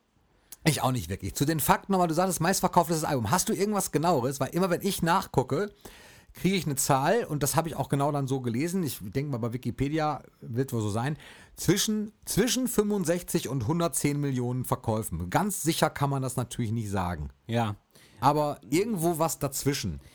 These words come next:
Speaker 1: Diese
Speaker 2: Ja, also
Speaker 1: Zahl
Speaker 2: irgendwie
Speaker 1: kriegt man immer so.
Speaker 2: zu Michaels Lebzeiten waren's wohl irgendwie fünfzig Millionen.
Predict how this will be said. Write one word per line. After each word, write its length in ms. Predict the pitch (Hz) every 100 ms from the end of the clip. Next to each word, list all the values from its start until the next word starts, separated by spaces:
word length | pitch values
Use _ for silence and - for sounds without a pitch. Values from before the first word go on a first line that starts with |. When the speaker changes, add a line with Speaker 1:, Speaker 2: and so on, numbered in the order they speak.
| - -
Speaker 1:
Diese 120 | 123
Speaker 2:
Ja, 80 | 120
also 180 | 139 151
Speaker 1:
Zahl 180 | 143 151
Speaker 2:
irgendwie 160 | 165
Speaker 1:
kriegt 200 | 160 -
man 120 | 123 104
immer 240 | 104 92
so. 240 | 85 71 -
Speaker 2:
zu 140 | 147
Michaels 580 | 165 185 175 170 175 -
Lebzeiten 600 | 147 165 - 175 156 143
waren's 340 | 131 156 -
wohl 160 | 139 143
irgendwie 240 | 139 139
fünfzig 480 | 139 160 - - 151
Millionen. 520 | 165 156 156 180 202